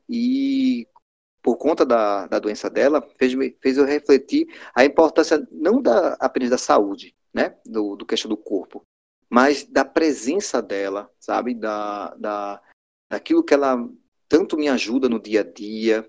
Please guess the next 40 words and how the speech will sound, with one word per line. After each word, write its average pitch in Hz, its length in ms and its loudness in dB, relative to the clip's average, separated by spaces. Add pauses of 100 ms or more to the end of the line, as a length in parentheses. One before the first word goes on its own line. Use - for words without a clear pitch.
(140)
da, 117 520 -4
aquela 127 380 -2
forma, 131 380 0 (120)
do, 123 300 -4
aquela, 123 500 -2 (560)
é, 104 160 2
o 107 40 -2
relacionamento 147 760 2
que - 60 -6
nós 131 140 2
dois 117 260 -2
temos, 113 440 0
sabe? 110 200 0
A 101 60 -6
conversa, 110 720 -2
que 139 160 0
eu 131 100 4
tava, 135 400 2
vi 131 240 -8
minha 220 140 0
esposa 135 400 0
numa 131 100 -2
situação 131 480 -4
que 135 80 -4
eu 147 40 2
imaginei 139 400 0
que 131 100 -16
até 139 140 -2
poderia 147 280 -2
perdê-la, 104 520 2 (600)
né? 117 240 0 (320)
E 127 60 -10
comecei 139 320 4
a 160 40 4
perceber 151 400 2
que 147 260 -4
muitas 143 460 2
vezes 117 340 0
no 139 100 -2
relacionamento, 120 920 -4